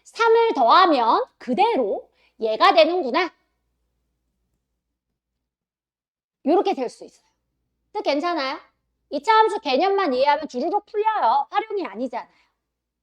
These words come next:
평행 이동은 뭐로 비교한다?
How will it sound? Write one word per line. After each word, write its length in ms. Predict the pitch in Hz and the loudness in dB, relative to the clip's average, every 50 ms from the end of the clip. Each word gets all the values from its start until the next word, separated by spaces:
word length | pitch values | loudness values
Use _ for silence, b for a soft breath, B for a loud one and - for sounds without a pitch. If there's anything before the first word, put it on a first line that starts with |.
| _ _ b b b b b b b _ | _ _ b b b b b b b _
평행 380 | - 453 466 466 466 466 440 330 | -6 -2 0 2 2 2 2 0
이동은 400 | 269 - 302 302 320 320 277 220 | 0 2 2 2 2 2 2 4
뭐로 320 | 240 247 359 427 466 453 | 4 6 6 4 2 -2
비교한다? 720 | 320 285 214 233 240 226 208 190 196 202 311 381 427 - | -4 -6 -4 -4 -4 -4 -4 -8 -4 -2 -2 -2 -2 -4